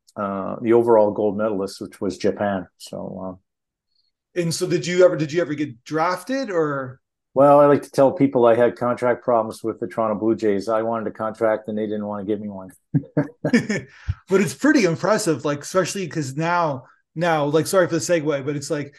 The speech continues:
Speaker 2: now we live in, like, I live in Toronto and p-, the kids can play all year round, right? Because they have the indoor stuff.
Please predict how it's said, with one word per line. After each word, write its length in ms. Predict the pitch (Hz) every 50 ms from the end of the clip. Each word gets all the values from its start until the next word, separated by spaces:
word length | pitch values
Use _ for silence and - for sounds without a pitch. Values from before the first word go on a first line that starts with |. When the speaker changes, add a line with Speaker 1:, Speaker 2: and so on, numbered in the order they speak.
| _ _ _ -
Speaker 2:
now 300 | 147 160 170 175 180 175
we 140 | 160 165 165
live 200 | 160 165 160 160
in, 240 | 160 151 147 143 143
like, 220 | 143 147 139 160
I 40 | 156
live 140 | 156 151 135
in 60 | 147
Toronto 540 | - - 190 190 190 190 175 151 143 139 143
and 200 | 147 147 139 -
p-, 120 | - 185
the 120 | 147 151
kids 300 | 160 - - 190 185 -
can 160 | - 180 165 127
play 320 | - 175 180 180 170 156
all 360 | 156 151 151 156 156 151 147
year 200 | 135 139 147 147
round, 440 | 139 139 165 170 160 135 131 127 127
right? 240 | 131 131 143 151 123
Because 260 | 156 143 - 143 123
they 80 | 135 143
have 120 | 135 120
the 100 | 139 143
indoor 380 | 143 143 143 147 139 131 131 131
stuff. 480 | - - - 165 147 135 127 - -